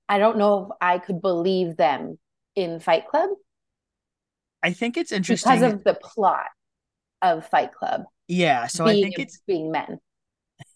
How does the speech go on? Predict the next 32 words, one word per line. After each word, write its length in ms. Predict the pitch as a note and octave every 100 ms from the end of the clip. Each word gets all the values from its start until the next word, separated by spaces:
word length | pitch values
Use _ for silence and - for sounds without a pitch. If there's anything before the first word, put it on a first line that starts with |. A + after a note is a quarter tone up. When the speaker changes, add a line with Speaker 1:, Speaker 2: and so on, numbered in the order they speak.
| _ _ _
Speaker 2:
<laughs> 80 | - - _ _ _ _ _ _ _ _ _
And 140 | F3
that's 180 | F3 F#3
what 100 | G3+
I 100 | G3
was 140 | G3+ F#3+
trying 220 | D3+ D3+
to 80 | D3+
get 160 | C3
at 160 | B2+ C#3
when 100 | C#3+
I 100 | C3+
was 140 | C3
saying 260 | - C#3+ C#3
it's 180 | C3+ -
kind 300 | - C3 C3
of 260 | B2 A#2 _ _ _ _
impossible 720 | E3 E3 - C#3 D3 F3 E3
to 140 | E3 E3+
compare 540 | - B2+ - G#2+ B2
them, 320 | C#3+ D#3+ F3+ F3
because 720 | C#3 - C3+ A#2+ A2+ - - _ _ _ _ _ _ _ _ _ _ _ -
the 160 | E3
identities 600 | D#3+ D#3 D#3 E3+ G3 G3+ -
of 480 | C3 B2+ C3+ C3+ C#3
the 100 | D3+
characters 680 | - C3 B2 - A2+ A2+ -
in 160 | A#3+ B3+
Bottoms 500 | D#3+ A#2 A#2+ C3 - -
and 240 | F3+ G3+
Fight 300 | E3+ D#3+ E3+
Club 300 | - A#2 A2